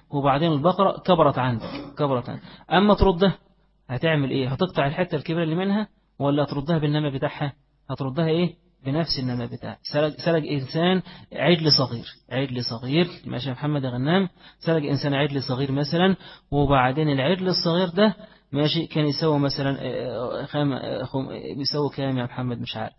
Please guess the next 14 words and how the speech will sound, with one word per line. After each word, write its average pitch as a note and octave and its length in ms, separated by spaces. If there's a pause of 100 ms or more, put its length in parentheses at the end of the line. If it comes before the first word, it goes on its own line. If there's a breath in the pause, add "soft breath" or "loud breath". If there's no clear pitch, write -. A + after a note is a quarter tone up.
(280 loud breath)
ماشي، D#3+ 320 (220 loud breath)
يسوي E3 320
كذا، A#2 260 (280 soft breath)
آه، C3+ 460
تلات D#3 340
آلاف C#3 240
ولا A2+ 200
بتاع، - 340
وبعدين D#3 720
الإنسان D3 720
غصبه، E3+ 540
وبعدين C#3 380
كبر C3+ 280
عنده C#3+ 420